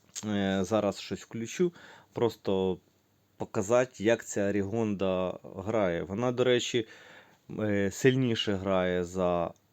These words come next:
В Ф Радіо і за Іоланту, навіть не знаю чому. Ось такий в мене плеєрочок є.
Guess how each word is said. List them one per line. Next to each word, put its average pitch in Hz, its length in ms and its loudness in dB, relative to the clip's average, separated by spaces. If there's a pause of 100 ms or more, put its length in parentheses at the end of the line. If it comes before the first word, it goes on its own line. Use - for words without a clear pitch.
(1160)
В 110 140 0
Ф 110 200 6
Радіо 95 580 2
і 101 440 0
за 90 680 0
Іоланту, 101 960 -2 (240)
навіть 98 280 -4
не 95 100 -6
знаю 92 320 -4
чому. 85 440 -12 (1800)
Ось 104 140 -12
такий 104 260 -8
в 98 40 -2
мене 90 220 -4
плеєрочок 113 840 -6
є. 120 200 -4